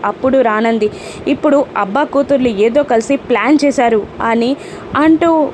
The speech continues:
ఉంటాడు గగన్. అప్పుడు భూమి, "లేదు బావా, నిజంగా నువ్వే కట్టావు బావా తాళి"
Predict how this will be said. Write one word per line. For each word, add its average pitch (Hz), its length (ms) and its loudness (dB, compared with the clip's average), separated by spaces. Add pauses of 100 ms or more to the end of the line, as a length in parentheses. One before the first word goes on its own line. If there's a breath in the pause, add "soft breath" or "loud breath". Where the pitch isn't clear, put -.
(360)
ఉంటాడు 247 540 2
గగన్. 226 380 0 (100)
అప్పుడు 220 280 0
భూమి, 233 380 -2
"లేదు 214 380 2
బావా, 233 300 2
నిజంగా 233 480 2
నువ్వే 233 360 0
కట్టావు 269 320 0
బావా 220 260 0
తాళి" 226 420 0